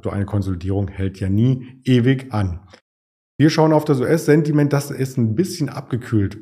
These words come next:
Also ein Punkt. Im Hoch waren wir bei sechsundachtzig, äh, ähm, gestern bei zweiundachtzig, heute bei einundachtzig. Also die extreme Gier lässt ein bisschen nach und die lässt auch nach, weil eben der Dow Jones gestern etwas im Minus war, <clears throat> um die hundertfünfzig Punkte.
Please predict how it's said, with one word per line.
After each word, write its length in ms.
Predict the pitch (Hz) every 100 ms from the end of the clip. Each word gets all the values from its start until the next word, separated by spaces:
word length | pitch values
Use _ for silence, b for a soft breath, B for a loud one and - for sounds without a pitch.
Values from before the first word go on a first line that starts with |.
| -
Also 320 | - 107 98 85
ein 300 | 110 110 107
Punkt. 320 | 135 117 -
Im 160 | 113 92
Hoch 180 | 135
waren 200 | 120 113
wir 80 | 113
bei 100 | 110
sechsundachtzig, 840 | 101 127 - 120 139 - 143 123 -
äh, 240 | 110 104
ähm, 360 | 110 110 104 101
gestern 300 | 107 - 101
bei 100 | 98
zweiundachtzig, 680 | - 104 101 98 - 98 90
heute 220 | 98 98
bei 120 | 85 95
einundachtzig. 640 | 110 101 92 - 110 95
Also 240 | 98 98 95 B B _
die 80 | 110
extreme 480 | 107 - - 123 120
Gier 240 | 113 127
lässt 280 | 110 120 -
ein 80 | 113
bisschen 300 | - - 113
nach 220 | 110 143
und 160 | 127 113
die 20 |
lässt 260 | 120 120 -
auch 220 | 117 120
nach, 340 | 113 113 104
weil 200 | 101 95
eben 160 | 104 101
der 100 | 98
Dow 160 | 95 92
Jones 360 | - 104 101
gestern 400 | 101 85 95 87
etwas 320 | - 123 120 107
im 80 |
Minus 320 | 117 156 139 143
war, 380 | 151 160 - -
<clears throat> 80 | 127
um 180 | 127 123
die 80 | 107
hundertfünfzig 600 | 117 113 127 120 117 -
Punkte. 400 | 139 139 131